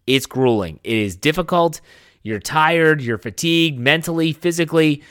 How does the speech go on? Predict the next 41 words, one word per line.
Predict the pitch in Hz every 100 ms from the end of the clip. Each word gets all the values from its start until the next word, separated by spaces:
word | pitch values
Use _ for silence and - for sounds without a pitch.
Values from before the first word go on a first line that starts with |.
| - -
And | 131 135
so | 156 147 139 135 123 _
when | 123 131
they | 156 214
moved | 220 202 208
that | 185 190 175
game, | 185 185 196 190 - -
man, | 160 160 135 117
I | 120 123
was | 117 107
so | - 139
happy. | 123 117 107 104
But | 113 202
I | 311
understand, | 339 247 - 196 147 104
and | 110
wh-, | 156 180
why | 160 196
I've | 208 160
said | 185
I | 170
was | 143
being | 147 113
selfish, | - 117 95 85 - - - - -
I | 185
understand | 247 233 196 196 185
there's | 151
a |
lot | 139 139 156
of | 139
people | 151 139 110
out | 90
there | 87 85 73 - _ _ _
that | 120
this | 147 214
is | 247
the | 226 214
only | 196 208 233 247 247
chance | 214 - 202 202 -
they | 180 180
get | 156 147 92 -